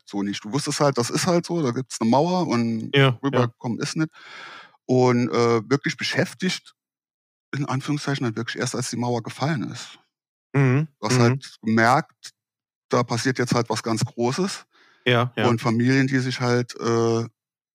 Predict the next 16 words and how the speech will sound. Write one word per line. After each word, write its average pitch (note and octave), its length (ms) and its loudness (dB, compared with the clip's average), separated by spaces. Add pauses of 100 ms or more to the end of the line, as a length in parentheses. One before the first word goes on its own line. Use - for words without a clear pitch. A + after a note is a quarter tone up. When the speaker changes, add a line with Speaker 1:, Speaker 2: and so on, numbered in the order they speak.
(180)
Speaker 1:
jahrzehntelang C3+ 640 2
nicht C3+ 160 -2
gesehen B2 360 0
haben D3 240 0
oder C#3 200 -4
so, C3+ 180 -4
oder A2+ 240 -4
da A2 240 -8
irgendwie, A2+ 300 -10
Speaker 2:
Ja. B2 180 2 (460)
Speaker 1:
es, - 240 -8
es - 120 -10
geht D3 200 -2
jetzt A2+ 160 -6
alles G2 300 -8
wieder. F2 200 -8